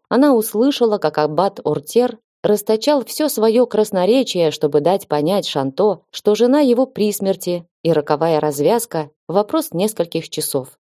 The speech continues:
Увидав племянницу, взволнованную и заплаканную, старик сразу догадался.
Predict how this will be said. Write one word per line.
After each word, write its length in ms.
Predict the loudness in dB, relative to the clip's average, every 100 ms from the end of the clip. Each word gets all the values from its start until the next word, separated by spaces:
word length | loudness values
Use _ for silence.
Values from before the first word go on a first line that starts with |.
| -4
Увидав 440 | 0 2 0 -2
племянницу, 760 | -2 0 0 0 -2 -2 -4 -4
взволнованную 1040 | -2 2 4 2 2 2 2 0 0 -2 -4
и 80 | -2
заплаканную, 880 | -2 0 0 0 0 0 0 -2 -6 _ _
старик 400 | -2 0 0 -2
сразу 380 | -4 -2 -2 0
догадался. 680 | 2 2 0 -4 -6 -16